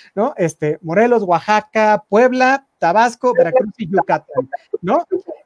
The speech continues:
Y en tres estados va a ser de ayuntamientos, ¿no? Que es, este, para, para, eh, eh, presidentes municipales y regidores, que es Coahuila, Quintana Roo y Tamaulipas, ¿no?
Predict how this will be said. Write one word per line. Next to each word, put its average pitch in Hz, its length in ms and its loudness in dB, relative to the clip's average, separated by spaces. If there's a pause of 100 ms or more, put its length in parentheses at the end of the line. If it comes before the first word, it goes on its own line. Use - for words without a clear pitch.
Y 311 340 2
en 269 180 0
tres 302 220 2
estados 294 420 2
va 277 100 0
a - 40 -4
ser 262 160 0
de 277 60 0
ayuntamientos, 311 840 -2 (140)
¿no? 311 240 -6
Que 208 220 -2
es, 208 140 -6
este, 196 360 -6
para, 165 340 -4
para, 147 580 -6 (120)
eh, 143 400 -6
eh, 139 340 -10
presidentes 185 420 -10
municipales 175 760 -2 (340)
y 170 140 -2
regidores, 156 580 0
que 170 80 -4
es 156 80 -4
Coahuila, 320 720 0 (240)
Quintana 160 540 -4
Roo 370 360 0 (560)
y 190 280 0
Tamaulipas, 165 960 0
¿no? 294 180 -2